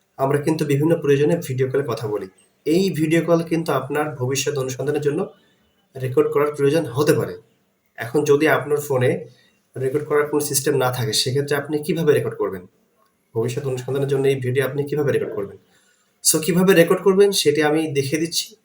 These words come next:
তার আগে অবশ্যই ভিডিওটি শেয়ার করে দিবেন, আপনার অন্য বন্ধুরাও জানতে পারবে। এবং প্রতিদিন নতুন কিছু জানতে আমার পেজটিকে ফলো দিয়ে আমার সাথেই থাকুন। First of all, আপনি চলে যাবেন আপনার ফোনের প্লে স্টোরে। প্লে স্টোরে যাওয়ার পরে সার্চ বারে ট্যাপ করবেন।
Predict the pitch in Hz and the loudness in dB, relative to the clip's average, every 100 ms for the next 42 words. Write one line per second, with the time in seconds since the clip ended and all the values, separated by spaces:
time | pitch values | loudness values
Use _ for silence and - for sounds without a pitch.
0 | _ - 120 120 120 131 - 165 190 - | _ -8 -2 0 0 0 -2 -2 -4 -8
1 | _ _ _ _ _ _ _ _ _ _ | _ _ _ _ _ _ _ _ _ _
2 | _ 120 170 156 151 151 147 165 160 180 | _ -2 2 4 4 6 6 6 2 2
3 | 196 - 127 127 135 135 131 131 127 139 | -2 -4 -6 -2 0 0 0 0 0 0
4 | 139 139 147 147 165 175 _ - 123 120 | 0 -2 -2 -2 -2 -6 _ -8 -4 -2
5 | 120 139 143 143 135 151 165 156 156 156 | 0 0 0 0 -2 -4 -10 -6 -4 -4
6 | 156 135 123 113 117 113 127 139 190 185 | -2 -4 -4 -8 -8 -6 -2 -2 -2 -4
7 | - 107 - - _ _ _ - 156 - | -6 -6 -8 -16 _ _ _ 4 6 6
8 | 160 175 160 156 147 135 131 127 117 - | 4 6 6 6 6 6 8 6 6 4
9 | 127 127 139 139 120 110 - 110 107 123 | 4 4 2 4 4 4 4 2 2 2
10 | 113 127 113 117 123 139 - 123 113 123 | 2 4 4 4 2 2 4 4 6 6
11 | 123 123 - 139 170 | 6 4 4 2 2